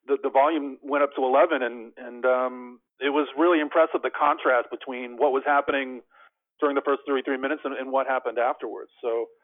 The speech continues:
uh, so yeah, I mean, it was, you know, I think all of those things, I mean, it, it was a gradual process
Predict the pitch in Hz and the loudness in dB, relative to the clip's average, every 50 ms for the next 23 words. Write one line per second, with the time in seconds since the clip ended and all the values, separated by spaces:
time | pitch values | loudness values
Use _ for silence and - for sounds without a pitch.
0 | _ _ _ _ _ - - 53 55 55 57 58 - - - _ _ _ _ _ | _ _ _ _ _ -12 -10 -8 -6 -6 -6 -6 -8 -10 -12 _ _ _ _ _
1 | _ _ - 147 139 160 170 156 131 135 143 147 156 160 151 160 160 156 147 - | _ _ -4 -2 2 4 4 4 4 2 0 -2 -2 -2 0 0 0 0 -2 -6
2 | - - - - - _ _ _ _ _ _ _ _ _ _ _ _ _ _ _ | -14 -20 -20 -20 -20 _ _ _ _ _ _ _ _ _ _ _ _ _ _ _
3 | _ _ _ _ _ _ _ _ - 151 147 147 143 156 151 - 196 160 143 147 | _ _ _ _ _ _ _ _ -4 -2 2 4 4 4 2 0 -2 0 2 2
4 | 160 175 170 151 151 - - 160 170 170 165 156 151 135 - - - - - _ | 4 4 4 2 0 -2 -2 -2 0 0 0 -2 -4 -8 -10 -14 -18 -20 -20 _
5 | - - 160 180 180 185 202 185 185 190 175 170 160 175 175 170 175 165 170 151 | -8 -4 0 4 4 6 6 6 4 4 4 2 2 2 4 4 4 2 0 0
6 | - - 151 156 165 - 139 | 2 2 2 2 2 0 -4